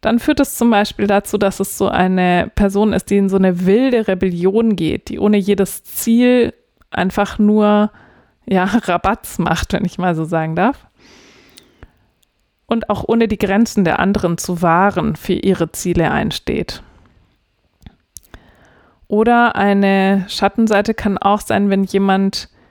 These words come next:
ja, Autoritätsprobleme hat, also nicht bereit ist, auch jemand anderen zu respektieren. Oder auch im anderen Fall immer eine Opferhaltung einnimmt, also für die eigenen Grenzen und Werte nicht einsteht, sondern,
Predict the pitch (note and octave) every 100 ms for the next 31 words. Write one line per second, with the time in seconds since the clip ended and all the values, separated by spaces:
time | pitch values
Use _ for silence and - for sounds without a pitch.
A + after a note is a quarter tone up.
0 | _ _ _ _ - F#3+ - G#3 G3+ G#3+
1 | - G#3+ A3 - G3 E3 D#3+ D#3+ D#3+ E3
2 | - F3 F3+ F#3+ G#3 - G3 - F#3 F#3+
3 | - F3 - F#3 F3 F3 F#3 A3+ A3+ -
4 | D#3+ - - - - D#3+ D#3 D#3 D3+ _
5 | _ _ _ _ _ - _ _ _ _
6 | _ _ _ _ _ _ _ _ _ -
7 | G#3 A3+ - G3+ A3 G3+ F#3+ F#3+ G#3+ A3
8 | A3+ - F#3+ F#3 F#3+ F#3+ - _ _ -
9 | A3 G#3 F#3+ - G#3+ - A3 D#3+ D#3 E3
10 | - E3 E3 D#3+ D#3 D3+ F3 F3 - F#3+
11 | G3 - F3 F#3+ F3 E3+ - F#3 F#3+ -
12 | G3+ - F3+ E3+ E3+ F3 F#3 F3 E3+ -
13 | F3 G3 - B3+ C4+ - F3+ F3+ F#3